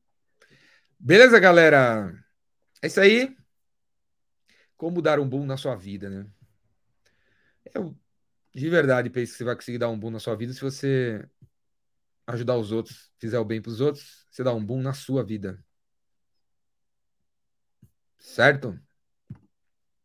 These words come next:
É isso aí.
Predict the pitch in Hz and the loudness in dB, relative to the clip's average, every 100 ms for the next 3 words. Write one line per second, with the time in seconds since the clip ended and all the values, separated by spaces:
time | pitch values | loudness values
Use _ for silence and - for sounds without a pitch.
0 | _ _ _ _ _ _ _ _ _ _ | _ _ _ _ _ _ _ _ _ _
1 | _ _ _ _ _ _ _ _ _ _ | _ _ _ _ _ _ _ _ _ _
2 | _ _ _ _ _ - 139 185 180 254 | _ _ _ _ _ -6 0 4 6 4